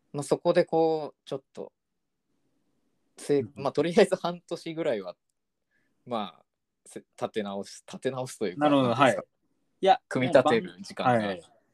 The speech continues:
Speaker 1: 必要だね、みたいな感じの。
Speaker 2: うんうんうん。
Speaker 1: 今んとこはそういう感じですね。
Speaker 2: なるほど、なるほど。
Speaker 1: うん。
Speaker 2: いや、だからみ-、見てほしいんすよ、僕はカープールを今。あと僕が見たいっていうのはありますね。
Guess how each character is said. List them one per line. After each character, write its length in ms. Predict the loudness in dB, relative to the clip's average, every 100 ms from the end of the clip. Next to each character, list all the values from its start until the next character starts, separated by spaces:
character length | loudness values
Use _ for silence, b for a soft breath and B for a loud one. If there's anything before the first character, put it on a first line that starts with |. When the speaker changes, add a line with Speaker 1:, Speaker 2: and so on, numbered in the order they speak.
| _
Speaker 1:
必 240 | -18 -8 -6
要 120 | -4
だ 100 | -4
ね、 120 | -6
み 100 | -6
た 100 | -10
い 60 | -16
な 100 | -16
感 220 | -16 -16
じ 100 | -16
の。 180 | -20 -20 _ _ _
Speaker 2:
う 60 | -10
ん 20 |
う 20 |
ん 40 | -10 -14
う 260 | -18 -18
ん。 80 | -20 _ _ _ _ _ _ _ _
Speaker 1:
今 200 | -4 -2
ん 40 | -2
と 100 | -2
こ 80 | -2
は 20 |
そ 120 | -2
う 20 |
い 20 |
う 20 | -8
感 140 | -10
じ 80 | -10
で 60 |
す 120 | -12 -14
ね。 160 | -16 -10
Speaker 2:
な 100 | -8
る 120 | -8
ほ 180 | -6 -6
ど、 120 | -6
な 140 | -6
る 80 | -8
ほ 60 | -8
ど。 40 |
Speaker 1:
う 40 |
ん。 40 | -8
Speaker 2:
い 40 | -10 -14 -20 _ _ _ _ _ _ -20 _ _ _ _ -2
や、 100 | 0
だ 60 |
か 60 | 2
ら 40 |
み-、 220 | 2 2 0
見 300 | 0 2 6
て 80 | 6
ほ 160 | 6
し 160 | 4 2
い 20 |
ん 80 | 2
す 160 | 2
よ、 120 | 0 0
僕 180 | -2
は 80 | -6
カ 220 | -6 -2
ー 40 | -2
プ 160 | 0
ー 40 | -2
ル 120 | -2
を 80 | -8 -10
今。 280 | -10 -10 -14 _ _ _ _ _ _ -20 -10
あ 60 | -8
と 80 | -2
僕 260 | -2 4
が 100 | 6
見 120 | 8 8
た 100 | 6
い 40 |
っ 60 | 6
て 100 | -2
い 20 |
う 20 |
の 40 | -2
は 20 |
あ 40 |
り 60 | -2
ま 80 | -6
す 100 | -12
ね。 160 | -18